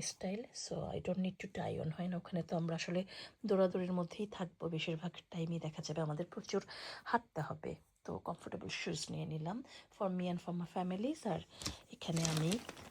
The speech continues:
দুই তিন সেট আবায়া কিনেছি। তো এই তো ছিল আমাদের ওমরা এসেনশিয়াল শপিং। সবাই দোয়া করবেন যেন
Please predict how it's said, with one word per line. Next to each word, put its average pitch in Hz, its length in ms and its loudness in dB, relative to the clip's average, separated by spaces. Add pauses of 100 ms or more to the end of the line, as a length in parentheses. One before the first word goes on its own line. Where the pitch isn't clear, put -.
(120)
দুই 175 120 4
তিন 165 220 0
সেট 170 240 -2
আবায়া 156 560 4 (260)
কিনেছি। 160 600 0 (920)
তো 143 340 0 (200)
এই 160 240 -2
তো 190 100 -2
ছিল 160 420 2
আমাদের 151 760 0 (640)
ওমরা 160 300 0
এসেনশিয়াল 156 680 2
শপিং। 247 680 2
সবাই - 340 0
দোয়া 196 240 2
করবেন 208 360 2
যেন 180 360 2